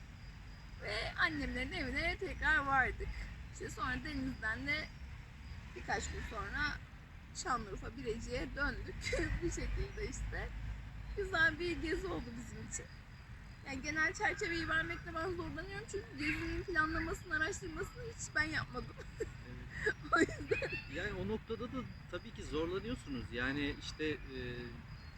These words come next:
Speaker 2: yani gezmenin yanlış bir şekli yok gibi geliyor bana. Yani arabayla gezen de, motosikletle gezen de, otostopla gezen de, kampta kalan da, otelde kalan da sanki hiçbirisi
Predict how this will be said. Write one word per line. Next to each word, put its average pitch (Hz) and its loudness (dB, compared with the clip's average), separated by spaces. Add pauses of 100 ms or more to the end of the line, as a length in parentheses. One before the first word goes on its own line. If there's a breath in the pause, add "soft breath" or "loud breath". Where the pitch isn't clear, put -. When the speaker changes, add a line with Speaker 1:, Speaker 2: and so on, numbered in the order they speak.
(380)
Speaker 2:
yani 139 0 (100)
gezmenin 165 4 (960)
yanlış 185 2
bir - -2
şekli 170 2
yok 185 4
gibi 113 -2
geliyor 107 -2 (100)
bana. 110 -2
Yani 127 2 (140)
arabayla 131 2
gezen 113 0
de, 104 -8 (100)
motosikletle - -8
gezen 113 -2 (140)
de, 113 -8
otostopla 120 -8
gezen 110 -2 (100)
de, 98 -8 (220)
kampta 131 -6
kalan 113 -2
da, 104 -8
otelde 117 -4
kalan 113 -4
da 113 -4 (600)
sanki 170 -6
hiçbirisi 147 -4